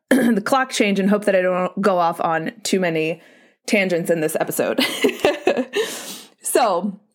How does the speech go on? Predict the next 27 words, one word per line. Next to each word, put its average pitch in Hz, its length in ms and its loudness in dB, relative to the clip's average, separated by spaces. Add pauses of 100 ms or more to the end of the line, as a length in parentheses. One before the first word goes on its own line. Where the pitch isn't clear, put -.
(720)
anyhow, 262 680 2
what 220 280 2
we're 466 180 2
gonna - 120 0
talk 226 220 2
about 208 180 2
today, 165 260 0
if 160 120 -6
you 160 60 -6
saw 196 580 2
the 190 100 -2
title 165 680 0 (120)
of 175 240 2
the - 120 2
episode, 147 560 -2 (640)
Small 226 380 2
Acts 208 240 0
of 185 100 -2
Greatness, 160 640 0 (300)
Big 160 200 2
Impact. - 580 -4 (920)
I 233 180 4
have 320 240 0
been 294 240 0
reading 214 340 2
the 185 80 2
book - 580 -2